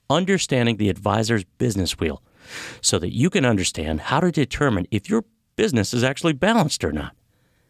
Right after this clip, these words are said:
Second, the advisor's business wheel matrix so that you can understand your most important challenges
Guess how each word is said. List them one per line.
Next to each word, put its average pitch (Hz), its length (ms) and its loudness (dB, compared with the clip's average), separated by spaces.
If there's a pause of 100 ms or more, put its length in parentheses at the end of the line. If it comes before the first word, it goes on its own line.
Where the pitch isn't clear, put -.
(340)
Second, - 420 -2 (420)
the 101 120 2
advisor's 113 580 0
business 123 380 0
wheel 139 340 2 (520)
matrix - 580 -4 (600)
so - 180 -2
that 104 120 0
you 160 120 -2
can 147 140 0
understand 110 500 0 (680)
your 113 340 2
most 123 400 0
important 113 520 -2
challenges 110 580 0